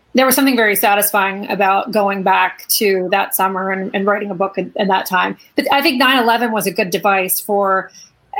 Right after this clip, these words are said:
and, and it was weird how much it was mirrored when the book came out with everything that was going on with, you know, the Black Lives Matter movement and the coronavirus and everything else. But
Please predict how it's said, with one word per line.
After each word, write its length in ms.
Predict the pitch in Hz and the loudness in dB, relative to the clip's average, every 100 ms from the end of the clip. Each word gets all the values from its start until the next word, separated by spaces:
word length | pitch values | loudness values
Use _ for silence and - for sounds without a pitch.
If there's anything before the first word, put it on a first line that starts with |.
| - | 0
and, 120 | 254 | 0
and 420 | 233 247 247 - | 2 2 0 0
it 80 | 247 | -2
was 160 | 233 220 | 0 0
weird 280 | 269 294 | 2 4
how 80 | 254 | 2
much 180 | 233 226 | 2 0
it 80 | 233 | -2
was 200 | 208 190 | -2 -2
mirrored 440 | 208 226 233 208 | 0 2 2 2
when 80 | 185 | -2
the 60 | 196 | -2
book 180 | 220 220 | -4 -4
came 240 | 202 190 | -4 0
out 340 | 196 202 190 - | 2 2 2 0
with 120 | 190 | -2
everything 300 | 196 202 214 | 0 -2 -2
that 80 | 202 | -2
was 140 | 190 | -2
going 280 | - 190 190 | 0 -2 0
on 260 | 190 190 190 | 0 0 0
with, 300 | 190 175 - | -2 -4 -4
you 100 | 208 | -2
know, 60 | 196 | 0
the 80 | |
Black 280 | 196 190 185 | 0 0 2
Lives 260 | 196 185 - | 0 0 2
Matter 260 | 254 247 | 2 2
movement 500 | 226 220 202 202 196 | 2 0 0 0 0
and 120 | 185 185 | 0 -4
the 120 | 185 - | -8 -4
coronavirus 840 | 220 233 247 220 202 196 190 185 - | 0 2 4 2 2 2 0 -2 -4
and 120 | 180 | -4
everything 320 | 196 196 190 | -2 -2 0
else. 280 | 196 196 185 | 0 0 -2
But 180 | - - | -2 -2